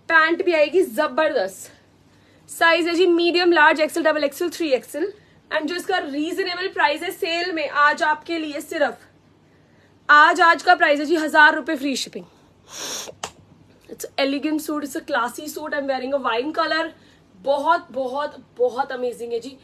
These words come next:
Shawl में भी जब सरवॉस्की आती है ना, piece की look ही change हो जाती है। Beautiful piece आज सिर्फ ट्रिपल नाइन में जा रहा है आपके लिए। Screenshot लेना है जी, एम टू ट्रिपल एक्सएल,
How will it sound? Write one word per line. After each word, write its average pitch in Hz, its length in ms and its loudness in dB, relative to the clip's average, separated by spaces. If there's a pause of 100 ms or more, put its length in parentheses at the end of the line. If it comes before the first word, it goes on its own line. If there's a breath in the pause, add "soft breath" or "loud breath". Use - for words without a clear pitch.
(180 soft breath)
Shawl 320 520 -2
में 349 160 -10
भी 320 120 -4
जब 320 140 -4
सरवॉस्की 262 500 -4
आती 247 240 -4
है 226 80 -6
ना, 226 240 -8 (1000 soft breath)
piece 311 380 -2
की 339 140 0
look 311 240 0
ही 330 120 4
change 269 260 -2
हो 214 60 -4
जाती 202 260 -8
है। 262 80 2
Beautiful 415 640 4
piece 370 280 4
आज 370 140 6 (100)
सिर्फ 403 320 0
ट्रिपल 370 340 -2
नाइन 330 200 -2
में 330 100 -4
जा 294 160 -2
रहा 285 120 -2
है 294 60 2
आपके 269 240 -6
लिए। 269 340 -8 (280 soft breath)
Screenshot 294 460 -6
लेना 262 220 -6
है 277 140 -10
जी, 269 180 -12
एम 294 240 -8
टू 320 200 -10
ट्रिपल 330 360 -8
एक्सएल, 311 420 -8